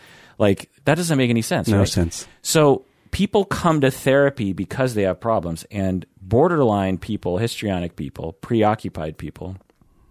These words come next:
Speaker 1: are prone to falling in love with their therapists.
Speaker 2: Yeah.
Speaker 1: Why? Because they have such an intense attachment injury as a child that, one, they have a hard time differentiating between spouses and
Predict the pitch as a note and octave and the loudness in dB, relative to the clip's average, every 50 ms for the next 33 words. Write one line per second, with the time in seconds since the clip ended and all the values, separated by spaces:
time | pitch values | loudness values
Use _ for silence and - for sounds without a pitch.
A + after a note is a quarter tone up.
0 | _ _ - - - A2+ C3 C3 - - - D3 - C#3+ C3 C3+ C3 B2+ - - | _ _ -10 -4 0 0 0 0 -2 -2 0 2 4 4 4 4 4 2 2 4
1 | B2+ C3+ C#3 C#3+ C#3 A#2 A#2 B2 C3 C3+ C#3 - C3+ C3 - F3+ F3+ F#3 B2 E2+ | 4 4 6 4 4 6 6 4 4 4 2 0 -2 -2 0 0 0 0 0 -4
2 | - D2 D2 - - - - - - _ _ _ - F#2 F#2+ A#2 D3 G#2+ - F2 | -6 -12 -14 -16 -16 -18 -20 -20 -20 _ _ _ -2 0 2 2 2 0 -2 -2
3 | F2 E2+ F2 F2 G2 A2 C3 D#3 F3 G3 G3+ _ - - - - - - G#2+ - | -2 -2 0 0 0 0 0 0 -2 -6 -8 _ -20 -20 -20 -12 -6 -6 -4 -2
4 | - C#3+ C3 C3+ B2+ C3+ B2+ C3 C3+ A#2+ A2+ G#2 A2+ - - - - - C#3+ E3+ | 2 2 2 2 2 2 2 4 4 4 2 2 0 -2 -6 -6 -4 -2 -2 -2
5 | F#3 - F3+ E3+ D3 C3 A#2+ A#2 - - - - C#3 D3+ E3+ - - - - _ | 0 0 2 2 4 4 4 2 0 -4 -2 0 2 2 2 0 -2 -8 -10 _
6 | _ - - - - - - B2+ C3+ D#3+ - - - A#2+ G#2+ - A2 A2+ A2 A2 | _ -12 -12 -12 -10 -6 -2 -2 -2 -2 -2 -4 -4 -4 -4 -4 -4 -2 -2 -2
7 | G#2+ G#2+ G2 F#2+ E2 E2+ - - - B2+ A#2+ F#2+ D#2+ D#2+ E2+ - _ - - - | -2 0 0 -2 -2 -4 -6 -6 -4 -2 0 0 0 -2 -4 -8 _ -20 -20 -20
8 | - - - - - - - _ - A#2 A2 G2+ G#2+ A2+ B2+ D3+ E3+ D#3+ B2+ A#2 | -20 -20 -20 -20 -20 -20 -10 _ 0 2 2 4 4 4 4 6 6 4 4 2
9 | A2+ A2+ B2+ C3+ - _ _ _ _ _ - B2 A2+ A2+ A2+ A2+ G#2+ G2+ B2 C3 | 0 -2 -4 -6 -10 _ _ _ _ _ 0 2 4 4 4 4 4 4 4 2
10 | C#3+ C#3+ D3+ C#3+ B2 G#2+ F#2+ A2+ G#2+ - G#2+ G#2 A2 A2+ - - G2+ F#2+ F#2 F2+ | 2 2 2 2 2 2 2 0 0 0 0 0 0 0 0 0 0 0 2 2
11 | F2+ F2 F2 E2+ - - - F#2+ F2+ F2+ F2 F2 E2+ E2+ F#2+ _ _ _ _ _ | 0 0 -2 -2 -4 -2 -2 0 0 2 0 0 0 -2 -4 _ _ _ _ _
12 | _ _ _ _ _ _ - - - - - - G#2+ G#2 G#2+ A2 A2+ G#2 A2 G#2 | _ _ _ _ _ _ -10 -6 -6 -4 -2 0 2 4 4 4 2 2 2 2
13 | F#2+ F#2 F2 - - - G2+ F#2+ F2+ F2 F2 F2 E2+ E2 D#2+ F2 | 2 2 2 -2 -4 -6 -4 -2 0 0 0 0 0 -2 -2 -6